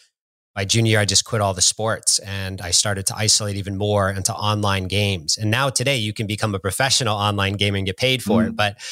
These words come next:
Speaker 1: you know, at that time it was, um, you know, I, I felt more shame around my online gaming addiction, porn addiction. And I would attract people like we all do. I attract people who did the same thing.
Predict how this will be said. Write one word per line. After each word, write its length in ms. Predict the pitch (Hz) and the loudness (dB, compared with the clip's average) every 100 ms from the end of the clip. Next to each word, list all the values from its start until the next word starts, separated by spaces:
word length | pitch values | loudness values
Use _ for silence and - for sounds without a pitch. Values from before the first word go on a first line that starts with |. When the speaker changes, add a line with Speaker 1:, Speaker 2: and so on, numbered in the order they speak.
| - - | -12 -12
Speaker 1:
you 100 | - | -2
know, 80 | 107 | 0
at 100 | 101 | 2
that 180 | 101 107 | 0 0
time 400 | - 110 107 104 - _ _ _ | 0 0 0 -4 -8 _ _ _
it 180 | 107 - - | -14 -10 -4
was, 280 | 101 92 | 0 0
um, 420 | 101 92 92 90 90 _ _ _ | 0 -2 -4 -6 -12 _ _ _
you 120 | 104 | -6
know, 300 | 92 87 87 - | -4 -2 -4 -8
I, 100 | 95 98 | -8 -6
I 60 | |
felt 200 | 92 110 | 0 0
more 140 | 104 92 | 2 2
shame 340 | - 117 117 | 2 2 0
around 320 | 107 95 92 | 0 0 -2
my 180 | 92 87 | -4 -8
online 440 | 85 95 92 90 90 | -6 -6 -4 -4 -4
gaming 340 | 95 107 101 | 0 2 2
addiction, 640 | 95 101 - - 98 95 90 | 0 -2 -2 0 0 0 -2
porn 220 | - 104 | -2 -2
addiction. 640 | 95 95 - 98 95 95 87 _ _ _ _ - | 0 0 0 0 0 -2 -4 _ _ _ _ -2
And 440 | 98 95 92 92 | 2 4 2 0
I 80 | 101 | 2
would 100 | 107 | 2
attract 400 | 101 - 110 - | 2 0 -2 -2
people 420 | 143 156 92 101 101 | -4 -2 -2 -4 -2
like 200 | 101 - | -4 -2
we 120 | 98 | -2
all 220 | - 120 139 | 2 2 2
do. 320 | 80 85 104 113 | 0 -4 -6 -4
I 80 | 104 | -2
attract 360 | - 110 - | 0 -2 -2
people 240 | 117 110 104 | -4 -4 -2
who 160 | 104 | -4
did 240 | 87 95 85 | -4 -4 -2
the 80 | |
same 300 | - 101 92 | 0 0 -2
thing. 540 | 90 135 127 92 92 | -4 -2 0 0 -4